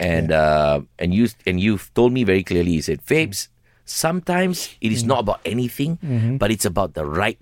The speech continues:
Speaker 1: timing."
Speaker 2: Correct.
Speaker 1: Okay?
Speaker 2: Correct.
Speaker 1: I don't know if it's this hit and run trading
Speaker 2: Okay.
Speaker 1: or scalper ti-,
Speaker 2: Correct.
Speaker 1: style trading,
Speaker 2: Correct.
Speaker 1: but it's about the right trading.
Speaker 2: Exactly.
Speaker 1: One, okay, we'll talk about candlesticks and, and, uh, you know, Marubozu and all that in a bit, so you'll understand. That's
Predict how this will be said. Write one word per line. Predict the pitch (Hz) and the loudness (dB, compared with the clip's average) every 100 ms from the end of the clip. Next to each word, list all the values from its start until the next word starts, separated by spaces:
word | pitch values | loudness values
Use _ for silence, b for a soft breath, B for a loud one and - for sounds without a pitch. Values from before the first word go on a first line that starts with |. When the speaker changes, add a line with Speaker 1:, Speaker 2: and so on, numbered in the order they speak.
| - | -8
Speaker 1:
timing." | 85 87 85 69 71 - - | -6 -4 -4 -8 -12 -20 -8
Speaker 2:
Correct. | 101 104 - _ | -2 -2 -4 _
Speaker 1:
Okay? | - - 139 147 | -8 -2 -2 -4
Speaker 2:
Correct. | - 98 98 | -10 -6 -2
Speaker 1:
I | 101 | 0
don't | 139 | 2
know | 151 | 2
if | 113 | 0
it's | 87 | -2
this | 98 - - | -4 -4 -4
hit | - | -2
and | 98 | 0
run | 98 107 | 0 0
trading | - 107 160 190 185 | 0 0 2 0 -2
Speaker 2:
Okay. | - 120 120 | -6 -4 0
Speaker 1:
or | 82 | 0
scalper | 82 - 95 - | 0 0 0 2
ti-, | 95 92 | 0 -2
Speaker 2:
Correct. | - 95 | -2 0
Speaker 1:
style | 107 95 90 | 4 4 2
trading, | 92 95 156 | 0 2 0
Speaker 2:
Correct. | - 107 101 - - | -2 -2 -2 -6 -8
Speaker 1:
but | 85 101 98 _ _ _ | 2 2 2 _ _ _
it's | 120 110 | -4 0
about | 98 110 87 | 0 0 0
the | 85 | 0
right | 98 - | -2 -2
trading. | 90 80 78 | -2 -2 -2
Speaker 2:
Exactly. | 107 170 147 107 - | -2 -4 -4 -6 -2
Speaker 1:
One, | 95 123 180 202 185 _ - | 2 4 4 2 -4 _ -8
okay, | - | -2
we'll | 110 139 | 4 4
talk | 220 240 | 6 4
about | 180 139 - | 4 2 4
candlesticks | 135 156 156 - 143 131 | 4 4 2 2 0 2
and, | 113 107 92 | 2 2 2
and, | 101 98 | 2 2
uh, | 92 92 87 85 95 | 2 4 4 2 2
you | 101 | 4
know, | |
Marubozu | 98 104 117 113 113 113 | 4 6 6 4 4 4
and | 107 | 4
all | 98 | 4
that | 107 110 | 4 2
in | 90 87 | 2 0
a | |
bit, | 107 139 | 0 -2
so | 110 | 0
you'll | 92 87 | 0 2
understand. | 98 107 - 117 165 85 95 | 0 -2 2 0 0 -4 -2
That's | 107 - | -2 -4